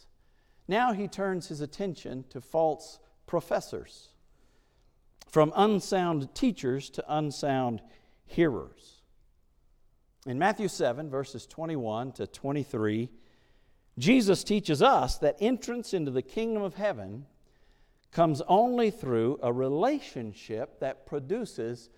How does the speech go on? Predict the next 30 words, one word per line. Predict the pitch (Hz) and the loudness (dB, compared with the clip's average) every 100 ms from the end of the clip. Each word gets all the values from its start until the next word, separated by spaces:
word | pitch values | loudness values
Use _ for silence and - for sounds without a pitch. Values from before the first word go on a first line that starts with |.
| _ _ - | _ _ -6
obedience. | 127 117 190 220 117 85 - _ - - _ _ _ _ _ _ _ _ _ _ _ _ _ | -4 -2 -2 -2 -4 -8 -16 _ -20 -20 _ _ _ _ _ _ _ _ _ _ _ _ _
So | 170 | 0
I | 170 | 2
invite | 196 240 | 2 0
your | 208 | 0
attention | 185 247 233 151 | -2 -2 -4 -4
with | 120 - | -4 -6
me | 107 107 | -12 -12
to | - 139 127 113 | -8 -4 -4 -4
Matthew | 139 151 139 | -4 -6 -8
seven, | 120 147 147 233 | -6 0 0 0
verses | 151 123 - 120 - - | -2 -2 -2 -10 -10 -16
twenty-one | - 139 131 139 | -6 -2 0 0
to | 120 | 0
twenty-three | - 147 123 - 147 147 | -4 -4 -4 -4 -2 -2
this | 113 107 - | -2 -4 -4
morning. | 120 127 165 147 - _ - _ _ _ _ _ | -2 0 -2 -4 -12 _ -20 _ _ _ _ _
And | 262 135 131 | -2 2 2
if | 139 - | 0 -2
you're | 143 | -2
able, | 170 226 170 160 | 0 0 2 2
I | 156 | 2
would | 151 | 0
invite | 139 139 139 - | -2 -2 -2 -4
you | |
to | 123 | -10
stand | - - 214 220 120 156 165 | -10 -8 -4 -4 -4 -6 -8
for | - 127 127 | -6 -4 -4
the | 117 | -4
reading | 131 233 175 117 | -2 0 0 -4